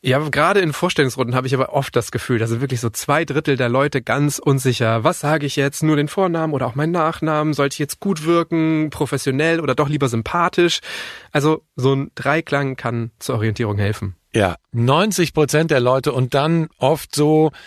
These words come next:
Speaker 2: die Vorstellungsrunde fängt bei eins an, du sitzt von fünfzehn Leuten auf Platz vierzehn und dann tak, tak, tak, tak, tak geht's so runter, ne? Countdown. Dann weißt du schon, bei zwölf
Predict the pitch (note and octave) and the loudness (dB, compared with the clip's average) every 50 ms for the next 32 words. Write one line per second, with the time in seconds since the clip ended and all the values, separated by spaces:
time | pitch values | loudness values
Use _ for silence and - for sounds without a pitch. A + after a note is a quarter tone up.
0 | - - - - - A#2+ B2 A#2+ B2 A#2+ A#2 A#2+ - - - - - E3 D#3 - | -20 -20 -16 -6 -2 0 2 2 2 2 2 0 -2 -6 -6 -2 0 0 2 2
1 | F3 D3 C3 C3 C3 C3+ C3+ C3+ - C3+ B2+ A2+ A2 G2 G#2 B2 D3+ F3+ A3+ - | 0 0 0 -2 -2 -2 -2 -2 -2 -2 -2 0 -2 -2 0 0 0 0 0 -2
2 | - - C#3 D3+ D#3 D#3+ E3 D#3+ C3+ C3 E3 F#3+ F3 F#3 E3+ - - - C#3+ C3+ | -6 -4 -2 0 2 2 2 2 2 2 2 2 2 0 0 -2 -4 -4 -2 -2
3 | B2 - F3+ G3 F#3+ - - F3 D#3 C#3 C3+ C3 C#3+ - D#3 C#3 B2+ A#2 - - | -2 -2 -2 -2 -2 -2 -2 0 2 2 2 2 2 0 -2 -2 -2 -2 -2 0
4 | A#2+ G#2+ F#2 - - - A#3 C4+ - - F#3+ F#3 F3+ F3 F3 D#3+ C#3 A2+ - C#3 | -2 0 0 0 0 2 2 2 2 2 2 2 2 2 0 -2 0 0 2 2
5 | C3+ C#3 C3+ C3+ C3+ C3 B2 - - - B2 - _ _ - - B2+ G#2+ - _ | 2 2 2 0 0 0 -2 -2 0 0 0 0 _ _ -4 -2 -2 -2 -4 _
6 | _ - - A#2 A2 - _ - - A#2+ A2 G#2+ - - - A2+ G#2 - - A2+ | _ -2 -2 -2 -2 -2 _ -4 -2 -2 -2 -2 -2 -2 0 0 0 0 0 0
7 | G#2 - - A#2 G#2+ F#2+ G2 A2 A2+ G#2+ - G2 F#2 G2 B2+ D#3 C#3+ - - B2 | 0 0 2 2 2 2 2 0 0 2 0 0 2 2 2 0 0 0 0 2
8 | C3 C3+ C#3 C3 - A#2 G#2+ G2+ G2 F#2 - - - - - - - B2+ A#2+ A2 | 2 0 0 0 0 0 0 0 -2 -4 -6 -10 -16 -18 -18 -8 -4 -2 0 2
9 | A#2+ B2 B2+ A#2+ - C3+ B2 A#2 A#2 G#2+ - - A#2+ C3+ D3 F3 D#3+ | 2 0 0 -2 -4 -2 0 0 0 -2 -2 -2 0 0 0 0 -2